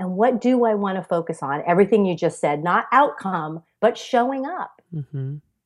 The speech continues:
Speaker 1: You know, I wrote that in a blog post recently. I said, you know, I used to, um, I'm trying to find my own words so I can quote myself.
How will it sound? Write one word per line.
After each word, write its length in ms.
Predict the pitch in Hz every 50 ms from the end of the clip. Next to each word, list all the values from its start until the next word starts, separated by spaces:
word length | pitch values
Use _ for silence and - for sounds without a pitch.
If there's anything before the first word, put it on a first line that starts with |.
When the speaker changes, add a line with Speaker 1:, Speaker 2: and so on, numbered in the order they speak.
| _ -
Speaker 1:
You 60 | 220
know, 80 | 226
I 80 | 220 226
wrote 260 | 214 226 240 254 247
that 160 | 262 240 220
in 100 | 214 202
a 80 | 185 180
blog 340 | 165 180 170 180 208 208 -
post 280 | - 190 170 165 - -
recently. 420 | 180 165 - - 175 156 160 160
I 100 | 156 156
said, 360 | 156 - - 175 170 170 165 - - _ -
you 100 | - 196
know, 120 | 185 180
I 40 | 175
used 360 | 175 175 185 196 196 - - - -
to, 220 | 196 180 165 160
um, 320 | 147 147 147 143 143 156 - _ _ _ _ _ _ _ _ _ - - -
I'm 80 | 190
trying 240 | - - - 185 165
to 80 | 165 160
find 220 | - 175 160 156
my 140 | 156 156 156
own 120 | 151 151
words 260 | 147 147 151 151 160 -
so 80 | 160
I 60 | 151
can 140 | 147 165 160
quote 240 | - - 156 165 165
myself. 440 | 165 165 160 - 170 151 147 151